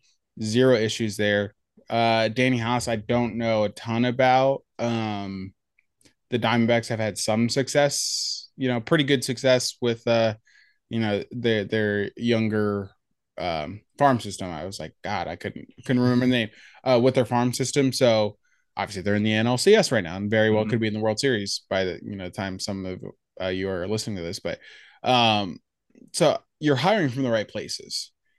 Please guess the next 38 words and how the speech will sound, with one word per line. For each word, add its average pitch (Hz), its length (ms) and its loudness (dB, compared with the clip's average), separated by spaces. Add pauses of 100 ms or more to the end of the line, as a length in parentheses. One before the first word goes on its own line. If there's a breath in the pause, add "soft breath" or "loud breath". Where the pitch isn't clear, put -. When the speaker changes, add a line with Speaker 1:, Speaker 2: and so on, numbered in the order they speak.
(260)
Speaker 1:
And 113 520 0
you're 127 80 0
not 123 240 2
hiring 117 400 0
from, 110 160 -10
like, 104 240 -4
the 101 80 -2
White 95 300 -4
Sox, - 540 -12
for 90 100 -6
instance, - 580 -10 (160)
or, 90 680 -4 (100)
Speaker 2:
<laughs> - 100 -20
Speaker 1:
you 107 80 -14
know, 82 260 -10
s-, - 200 -20
one, 113 260 -6
one 110 260 -4
of 104 60 -2
these 98 220 -6
bottom 90 360 -2
dollar 85 520 -6 (100)
teams 87 260 -10
like 101 120 -4
the 104 80 -4
Royals, 98 640 -2
where, 98 200 -4
whose 104 300 -4
rebuild 98 500 -2
will 95 220 -6 (300)
go 101 180 2
on 92 180 -4
for 104 140 -6
another 95 540 -4
twenty 95 240 -8
years 87 280 -8
before 90 380 -10
they, 85 320 -8